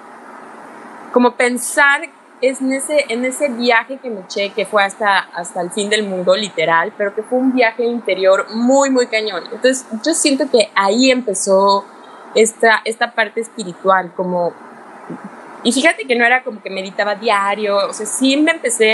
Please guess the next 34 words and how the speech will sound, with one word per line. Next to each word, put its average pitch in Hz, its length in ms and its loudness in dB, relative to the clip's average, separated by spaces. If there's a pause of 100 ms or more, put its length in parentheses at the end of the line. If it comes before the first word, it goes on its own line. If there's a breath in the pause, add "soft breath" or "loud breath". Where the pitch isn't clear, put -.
a - 40 6
empapar 196 480 -2
de 202 100 -6
todo 196 320 -6
eso, 185 420 -4 (600)
pero 233 160 4
era 269 160 2
más 269 260 0
que 302 80 -10
nada 240 300 0
como 202 420 -6
ese, 240 540 2 (100)
ese 220 320 -4
salto 233 880 2
hacia 190 300 0
adentro, 190 420 0 (300)
a, 196 240 2 (100)
a, 185 480 0
a 196 100 0
mi 190 140 -4
centro, 240 560 2
a 196 80 4
mi 196 120 -6
corazón, 226 800 2
a, 190 280 0
a 190 200 0
ser 220 200 0
feliz, 233 580 0
de 208 140 2
romp-, 196 160 -10 (240)
o 202 60 -6
sea, 214 160 0
como 220 180 -2
decir, 233 420 0